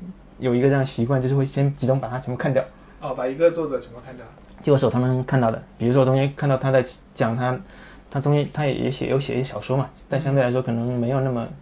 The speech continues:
Speaker 1: 大家，
Speaker 2: 有名。
Speaker 1: 大家只是把它冠为说旅行。
Speaker 2: 做一个游记作家，旅行作家。
Speaker 1: 对。但其实像大概因为八五年吧，他那什么《文字海岸》其实是有改编为电影的。
Speaker 2: 哦。
Speaker 1: 然后其实看过的人还挺多的，然后评分其实挺高。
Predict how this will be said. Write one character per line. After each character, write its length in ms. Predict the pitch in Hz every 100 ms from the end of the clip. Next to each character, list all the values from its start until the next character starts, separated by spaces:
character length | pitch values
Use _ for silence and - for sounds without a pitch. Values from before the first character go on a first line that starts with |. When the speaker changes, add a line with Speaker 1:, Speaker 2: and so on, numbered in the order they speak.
| -
Speaker 1:
大 120 | 147 135
家， 100 | 139
Speaker 2:
有 80 |
名。 80 | 135
Speaker 1:
大 100 | 156
家 60 | 160
只 100 | 131
是 40 |
把 140 | 139 131
它 180 | 143 143 -
冠 200 | 185 151
为 100 | 135
说 220 | 139 156 151
旅 80 |
行。 80 | 147
Speaker 2:
做 0 |
一 0 |
个 0 |
游 100 | 135
记 180 | 127 151
作 180 | - 151
家， 140 | 135 139
旅 100 | 147
行 180 | 156 165
作 120 | 165
家。 120 | 139
Speaker 1:
对。 140 | 143 -
但 120 | - 175
其 60 |
实 80 | 170
像 380 | 175 165 160 131
大 80 | 151
概 100 | 151
因 80 |
为 60 | 156
八 160 | 160 165
五 100 | 131
年 160 | 117
吧， 100 | 127
他 140 | 120 147
那 100 | 143
什 80 |
么 80 | 127 123
《文 160 | 139
字 80 | 156
海 100 | 123
岸》 180 | 135 123
其 160 | - 135
实 120 | 147
是 60 | 156
有 80 |
改 160 | 147 110
编 180 | 120 131
为 160 | 120 131
电 200 | 170 139
影 100 | -
的。 160 | - - -
Speaker 2:
哦。 420 | 156 151 160 160 156
Speaker 1:
然 140 | - 139
后 20 |
其 80 | 156
实 60 |
看 240 | 185 226 202
过 140 | 175
的 100 | 143
人 260 | 123 147 185
还 240 | 160 170
挺 260 | 185 - 123
多 120 | 156
的， 200 | 202 139
然 100 | -
后 80 | 151
评 140 | 143 160
分 100 | 190
其 80 |
实 140 | 185 185
挺 140 | 120
高。 240 | 147 185